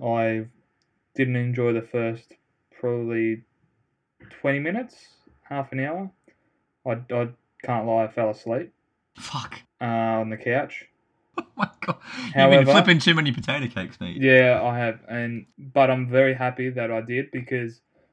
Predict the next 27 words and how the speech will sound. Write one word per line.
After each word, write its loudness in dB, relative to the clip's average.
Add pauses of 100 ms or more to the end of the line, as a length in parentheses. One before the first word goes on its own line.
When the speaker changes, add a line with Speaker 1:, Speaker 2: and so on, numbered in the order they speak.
(120)
Speaker 1:
I -6
was -4
very -2
much -4
awake -4
for -12
the -10
second -10
half. -14 (360)
Speaker 2:
Mm. -2 (440)
Speaker 1:
And -4
what -4
a 0
second -14
half -14
it -16
was. -8 (760)
Speaker 2:
Indeed. -10 (460)
Speaker 1:
I 2
just -4
thought -2 (280)
the, -8 (1800)
the -6
determination -8
from -14
Victory -6
was -12